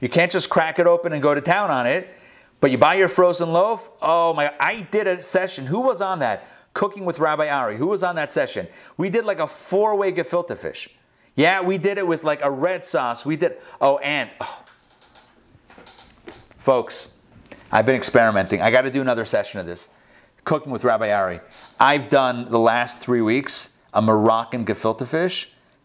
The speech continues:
that will knock your socks off. Moroccan gefilte fish. It's gefilte fish in a red sauce that's, uh, to live for, folks,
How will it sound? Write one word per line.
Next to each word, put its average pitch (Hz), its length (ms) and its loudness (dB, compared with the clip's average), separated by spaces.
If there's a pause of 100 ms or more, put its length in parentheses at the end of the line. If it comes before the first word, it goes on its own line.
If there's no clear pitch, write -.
that 110 140 2
will 110 140 0
knock 113 540 -2 (300)
your 110 520 2
socks 98 460 -2
off. 80 280 -4
Moroccan 113 760 -2
gefilte 127 420 -4
fish. 190 400 -2 (420)
It's 120 200 -2
gefilte 143 420 -2
fish 139 240 -4
in 117 60 -2
a 104 80 2
red 120 400 0
sauce 160 640 -4 (280)
that's, - 460 0
uh, 139 180 4 (1400)
to 160 100 6
live 180 280 4
for, 95 300 -2
folks, - 520 -4